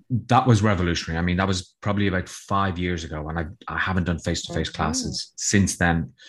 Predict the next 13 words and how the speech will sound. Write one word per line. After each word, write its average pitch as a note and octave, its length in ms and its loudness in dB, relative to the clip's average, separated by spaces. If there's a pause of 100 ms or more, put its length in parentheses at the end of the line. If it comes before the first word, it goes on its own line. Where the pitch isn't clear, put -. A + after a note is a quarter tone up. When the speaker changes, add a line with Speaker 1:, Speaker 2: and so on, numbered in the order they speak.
(200)
Speaker 1:
Uh, F#2 60 -2
I, E2+ 500 2
I F2+ 80 2
mean, F2+ 160 4
in-person F#2 420 0
classes. E2 460 -6 (400)
And G#2+ 320 4
it A2 140 6
just, - 400 0
it G#2+ 120 4
changed B2 440 6
everything, E2 300 -4
because E2+ 540 -2